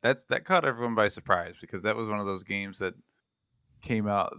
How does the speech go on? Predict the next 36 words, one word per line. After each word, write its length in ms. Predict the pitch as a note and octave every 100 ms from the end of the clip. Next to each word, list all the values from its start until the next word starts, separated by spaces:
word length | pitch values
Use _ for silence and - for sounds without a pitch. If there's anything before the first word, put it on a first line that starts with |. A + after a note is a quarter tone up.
| F2+
the 100 | F#2+
month 400 | G2 F#2+ F#2+ -
after, 720 | F#2+ F#2+ - - F#2+ F#2 F2+ - _ _ -
uh, 340 | F2+ F2 E2 E2+ _ _ _ _ _ _ _ _ _
the, 140 | F2+
the 140 | F2 F#2
deadline 520 | F#2+ G2 F#2+ F2 E2+
was, 240 | E2 F2
and 80 | F#2
then 140 | F2 F2
the 100 | F2
next 320 | F2+ - -
year 220 | - -
it 140 | F#2+ -
showed 260 | F#2+ F2
up 220 | F#2+ F#2
and 100 | F2+
everyone 360 | F2 E2+ F2 E2+
said, 180 | - F2
"Oh, 180 | G#2 G2 _ _ _ _ _ -
th-, 100 | - _
okay, 380 | - - B2 B2 F#2+
we're 100 | F2
talking 320 | - F2 -
about 160 | F2+ G2
Smash 300 | - A#2 A#2+
Brothers 320 | F2+ F2 E2+
again," 180 | - F2
even 220 | F#2 F#2
though, 240 | F#2 F2+ F2 _ _ _ _ _ _ _
you 60 | F#2+
know, 80 |
I 80 | F#2+
know 140 | G#2 E2
this 320 | C3+ - -
year, 380 | B2 F#2 D#2+